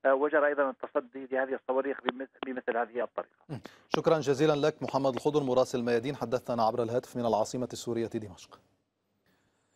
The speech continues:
Speaker 2: أكدت حركة حماس وجوب أن يواجه الإرهاب الصهيوني المتواصل والممتد في كل المنطقة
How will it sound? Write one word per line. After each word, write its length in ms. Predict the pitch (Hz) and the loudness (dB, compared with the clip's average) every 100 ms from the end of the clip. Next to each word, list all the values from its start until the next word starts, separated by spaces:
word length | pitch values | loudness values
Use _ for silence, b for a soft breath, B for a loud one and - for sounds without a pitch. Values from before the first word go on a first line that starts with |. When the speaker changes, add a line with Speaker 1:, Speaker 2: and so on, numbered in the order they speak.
| _ - | _ 0
Speaker 2:
أكدت 340 | 151 180 170 - | 2 6 4 4
حركة 460 | 170 226 196 165 | 2 2 0 0
حماس 460 | - 147 147 185 160 | 2 2 2 0 0
وجوب 320 | 139 156 151 | 0 2 6
أن 260 | 147 143 139 | 6 6 4
يواجه 440 | 143 151 135 139 | 4 4 4 2
الإرهاب 340 | 143 135 147 | 2 4 2
الصهيوني 580 | 135 - 131 135 135 185 | 2 0 0 2 0 2
المتواصل 640 | 156 139 135 139 151 160 | 2 2 2 2 2 0
والممتد 720 | 143 139 170 165 156 - 147 - | 2 2 2 0 -2 2 0 0
في 140 | 135 | -8
كل 200 | - 143 | -2 0
المنطقة 460 | 139 135 156 151 | 2 2 0 -2